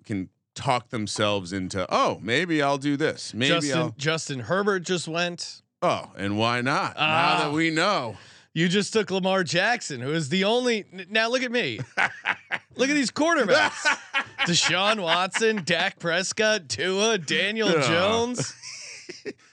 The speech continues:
Speaker 1: It really does, uh, plummet.
Speaker 2: Christian McCaffrey's already gone.
Speaker 1: Nah, you're in a real tight spot. It's, it, I don't like the end of these drafts, to be honest. <laughs>
Speaker 2: Ja'Marr Chase.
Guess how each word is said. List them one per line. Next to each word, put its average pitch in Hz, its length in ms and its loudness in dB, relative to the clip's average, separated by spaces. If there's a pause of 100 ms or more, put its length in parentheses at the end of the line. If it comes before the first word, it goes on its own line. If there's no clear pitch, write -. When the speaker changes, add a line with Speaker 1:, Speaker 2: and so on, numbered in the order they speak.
(120)
Speaker 1:
It 160 140 0
really 170 300 0
does, 117 420 -2
uh, 76 300 -8 (100)
plummet. 110 380 -4 (1500)
Speaker 2:
Christian 185 300 0
McCaffrey's 160 600 0
already 107 280 -2
gone. 98 460 -4 (640)
Speaker 1:
Nah, 87 180 -6
you're 98 220 0
in 110 60 0
a 98 60 0
real 98 200 0
tight 92 280 -4
spot. 82 360 -8 (600)
It's, - 180 -14
it, 143 240 -2
I 143 180 2
don't 175 240 0
like 139 240 -2
the 131 120 0
end 131 160 0
of 113 80 -2
these 104 220 -2
drafts, - 520 -8
to - 60 -20
be 101 140 -2
honest. 104 320 -4
<laughs> - 240 -14
Speaker 2:
Ja'Marr 147 400 0
Chase. 160 840 -2